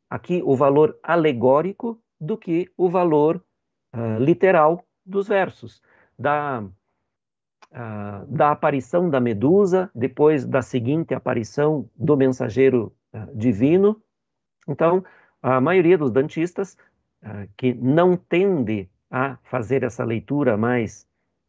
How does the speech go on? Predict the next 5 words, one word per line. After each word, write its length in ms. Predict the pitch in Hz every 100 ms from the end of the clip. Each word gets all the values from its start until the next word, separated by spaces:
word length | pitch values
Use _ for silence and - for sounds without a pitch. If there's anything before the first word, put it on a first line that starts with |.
| _
mais 260 | 127 135 117
ocultista, 840 | 143 - 123 107 - 180 - -
mais 240 | 113 113 110
alegórica, 840 | 104 95 120 175 139 101 - 90 - _ _ _ _ _ _
é, 500 | 120 117 113 110 104